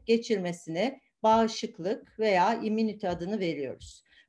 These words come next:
Burada gördüğünüz gibi herhangi bir patojen vücudumuza girmeye başladığı andan itibaren bir sürü bariyerler ve engellerle karşılaşıyor ve sonuçta belli bir aşamada yenilemezse de gördüğünüz gibi farklı basamaklarla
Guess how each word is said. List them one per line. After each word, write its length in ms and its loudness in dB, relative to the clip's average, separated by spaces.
Burada 280 2
gördüğünüz 720 2
gibi 200 0
herhangi 580 2
bir 180 2
patojen 680 -2
vücudumuza 640 0
girmeye 480 0
başladığı 580 0
andan 360 2
itibaren 760 -2
bir 160 0
sürü 380 -6
bariyerler 640 4
ve 80 2
engellerle 760 2
karşılaşıyor 1040 -6
ve 300 2
sonuçta 880 2
belli 320 4
bir 120 2
aşamada 560 0
yenilemezse 1000 0
de 360 -2
gördüğünüz 640 0
gibi 360 -2
farklı 400 -2
basamaklarla 1000 -4